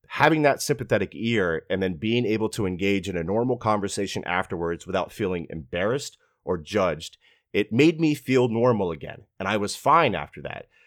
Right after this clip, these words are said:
So when a story comes up that Brandon Brooks has to exit a game and there's possibly a situation where he's having an a-, a-, anxiety attack, something that hadn't happened to him in a few years during a game, and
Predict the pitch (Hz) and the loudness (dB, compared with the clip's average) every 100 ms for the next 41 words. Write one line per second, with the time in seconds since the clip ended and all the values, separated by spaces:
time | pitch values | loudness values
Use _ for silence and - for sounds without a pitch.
0 | _ - - 123 110 - - 127 123 - | _ -8 6 6 6 0 -2 0 0 2
1 | 196 233 147 117 113 107 92 - 110 101 | 2 2 2 2 2 2 0 2 2 2
2 | 104 101 - 92 - - 95 90 87 90 | 0 -4 0 -2 -2 -4 -4 -4 -8 -4
3 | 87 85 80 - 107 104 - 98 - 92 | -2 -2 -4 -2 0 0 0 -4 -4 -6
4 | 87 82 80 85 73 - - 117 120 113 | -4 -4 -4 -6 -8 -8 2 4 4 2
5 | 104 - 92 - 90 85 90 90 82 85 | 0 -2 -4 -2 -2 -2 0 0 0 -4
6 | - 87 - 123 123 101 90 101 110 87 | -4 -4 -2 -4 -2 -4 -4 0 0 0
7 | 101 98 - 92 104 90 78 - 104 95 | 0 0 0 -4 -2 -2 -2 -6 -6 -2
8 | 90 90 87 90 90 82 73 90 87 80 | -2 -2 -4 -6 -4 -6 -4 -2 0 -4